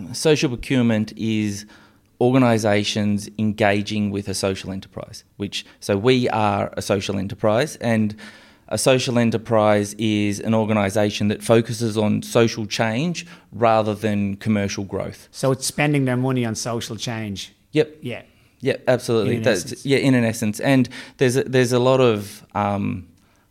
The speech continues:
Speaker 1: ab-, above my pay grade, but there, there's a, there's a lot of, I guess, like, government plans and K P Is and, um, like, procurement spends that each program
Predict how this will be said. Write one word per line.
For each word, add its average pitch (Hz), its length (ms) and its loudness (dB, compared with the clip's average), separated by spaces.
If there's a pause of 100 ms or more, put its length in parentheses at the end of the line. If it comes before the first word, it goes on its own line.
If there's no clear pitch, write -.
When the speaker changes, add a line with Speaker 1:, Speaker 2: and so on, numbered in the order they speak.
(120)
Speaker 1:
ab-, 98 240 -6
above 101 320 -2
my 104 200 0
pay 101 260 -2
grade, 113 300 2
but 127 180 0
there, 127 140 6
there's 120 240 2
a, 123 200 2
there's 120 220 2
a 123 60 4
lot 120 240 4
of, 117 160 2
I 107 140 4
guess, 104 500 -2 (480)
like, 101 320 -6
government 107 560 0
plans 104 480 0
and 104 260 -4 (200)
K 117 200 0
P 117 140 0
Is 101 640 0
and, 101 560 -2
um, 101 400 -2 (400)
like, - 280 -6
procurement 113 640 -4
spends 107 760 -2
that 104 340 -2 (340)
each - 520 -2 (520)
program 104 880 2